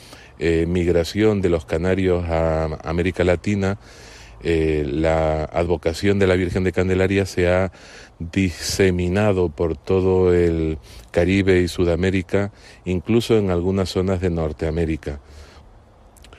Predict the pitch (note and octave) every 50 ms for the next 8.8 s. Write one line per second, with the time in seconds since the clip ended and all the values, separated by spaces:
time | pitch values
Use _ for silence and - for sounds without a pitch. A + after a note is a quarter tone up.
0 | - - - - - - - - - - G2 G2+ G2 F2 - G2+ F#2+ F#2 F#2+ F#2
1 | F2 F2+ F2 E2+ E2+ E2 D#2+ D#2+ D#2 D2+ - - - - - - D#2+ E2 E2 D#2+
2 | D#2+ D#2+ D2+ D2 - - - F2+ E2 F2+ F#2+ F#2 F#2+ F#2+ F#2 F#2 F2+ F2 F2 F2+
3 | F2 E2 - - E2+ D#2+ F#2 F#2 F#2+ F#2+ F#2 F#2 F#2 F2+ F#2 F#2 F#2+ - - -
4 | - - - E2+ E2 E2 E2 E2+ D#2+ - E2+ D#2+ D2+ E2+ F2+ F2+ F2+ F2+ F2 F2+
5 | E2+ F2 F2+ - - - E2 F2 D#2+ D#2+ D#2 E2+ F2+ F#2 F#2 F2+ F2 F2+ F2 E2+
6 | F2 F2+ - - - - - - - - - - - - - - D#2+ E2 D#2+ D#2
7 | D#2 D#2 D#2 D2+ D2+ D2 D2 - E2+ F2 E2+ E2+ E2+ D#2+ E2 E2+ E2+ F2 F2+ F2+
8 | F2 E2+ E2 E2 D#2+ D#2+ E2+ E2+ E2+ F2+ F#2+ F#2 F#2 F#2 F2+